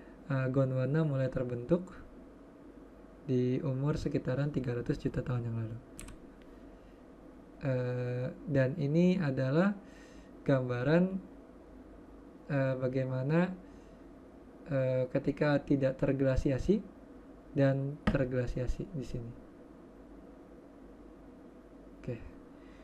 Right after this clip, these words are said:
Oke, mungkin untuk, uh, part yang pertama ini dicukupkan. Uh, apabila ada pertanyaan, silakan tinggalkan pertanyaan di kolom komentar.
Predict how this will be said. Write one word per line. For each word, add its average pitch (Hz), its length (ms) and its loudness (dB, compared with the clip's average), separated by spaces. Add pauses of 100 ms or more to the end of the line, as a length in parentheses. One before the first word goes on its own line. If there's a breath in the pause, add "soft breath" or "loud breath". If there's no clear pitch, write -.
Oke, 170 220 8
mungkin 202 320 10
untuk, 151 400 4 (240)
uh, 143 720 4 (1200 loud breath)
part 151 320 8
yang 143 400 6
pertama 156 480 6
ini 143 240 8
dicukupkan. 165 800 6 (240)
Uh, 135 240 4
apabila 139 400 4
ada 139 160 4
pertanyaan, 143 640 4 (320 loud breath)
silakan 143 480 8
tinggalkan 139 480 4
pertanyaan 147 480 4
di 147 80 4
kolom 131 240 2
komentar. 131 560 2